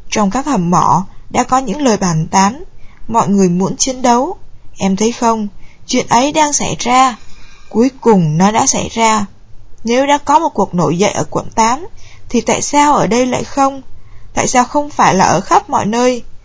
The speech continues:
Đây chính là điều chúng ta đã. Thôi đi, anh không biết mình đang nói gì đâu. Những gã trị an ở quận mười hai giờ không giống như Darius hay thậm chí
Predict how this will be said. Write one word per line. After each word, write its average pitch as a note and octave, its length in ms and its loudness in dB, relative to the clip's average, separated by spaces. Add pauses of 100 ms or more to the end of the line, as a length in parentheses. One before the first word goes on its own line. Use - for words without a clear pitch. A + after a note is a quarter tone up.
(380)
Đây G3+ 260 4
chính A#3+ 200 -4
là C#4+ 140 0
điều F#3 300 4
chúng A3 240 -6
ta C4 140 0
đã. C#4 560 -2 (1600)
Thôi C4 220 4
đi, C4+ 300 0 (360)
anh D4 140 -4
không D#4 180 -4
biết G4+ 160 0
mình D4 160 -2
đang C4+ 180 0
nói D#4 160 2
gì C4+ 160 2
đâu. A#3+ 340 4 (460)
Những C4+ 240 -10
gã C#4+ 160 4
trị - 240 -2
an B3+ 220 2
ở G3+ 120 -2
quận G3 180 0
mười G3 140 2
hai B3+ 280 2
giờ G#3+ 180 0
không D4 300 -2
giống D#4 180 2
như E4 140 -4
Darius B3+ 580 4
hay B3 160 -4
thậm G#3 180 -6
chí A#3+ 160 -6